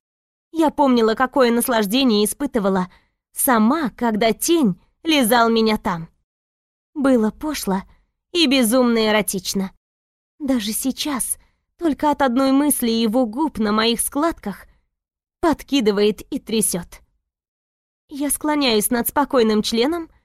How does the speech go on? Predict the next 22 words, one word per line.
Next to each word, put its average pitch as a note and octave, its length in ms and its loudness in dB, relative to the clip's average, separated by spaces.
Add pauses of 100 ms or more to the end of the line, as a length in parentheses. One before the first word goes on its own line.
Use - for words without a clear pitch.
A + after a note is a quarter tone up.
(260)
и F4 140 2
нерешительно C#4 880 2
тянусь C4 420 0
губами A3+ 480 0
к A3 100 -6
кончику. G3+ 600 -4 (720)
Целую. B3 580 0 (540)
Отстраняюсь, B3 920 0
оглядываясь A3 680 2
на A3 160 -2
тень. F3+ 320 -6 (1040)
Он C#4 200 2
спокоен, B3 640 -2 (320)
даже C4 320 2
не B3 160 4
заметил. C4+ 540 -2 (760)
Сама D4 360 2
я G#4 120 -2
тоже A#3+ 300 0
ничего A#3+ 340 0
не A3+ 100 0
почувствовала. G#3 720 -2